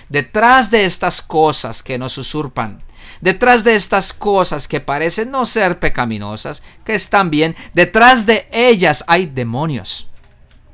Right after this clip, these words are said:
Y si usted está participando de ellos, si usted está alimentándose de ellas, espero que entiendan mi idioma,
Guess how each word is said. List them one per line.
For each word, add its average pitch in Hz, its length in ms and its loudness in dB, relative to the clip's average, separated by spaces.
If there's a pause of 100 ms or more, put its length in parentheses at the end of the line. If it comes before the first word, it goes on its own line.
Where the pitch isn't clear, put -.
(960)
Y 170 140 2
si 170 180 -2
usted 190 540 2
está 185 320 2
participando 190 920 2
de 135 240 -4
ellos, 107 560 -8
si - 160 -4
usted 196 180 0
está 202 360 0 (180)
alimentándose 202 840 2
de 120 220 -2
ellas, 147 300 -2
espero 139 320 -2
que 170 80 -2
entiendan 143 580 -2
mi 131 140 -2
idioma, 117 500 0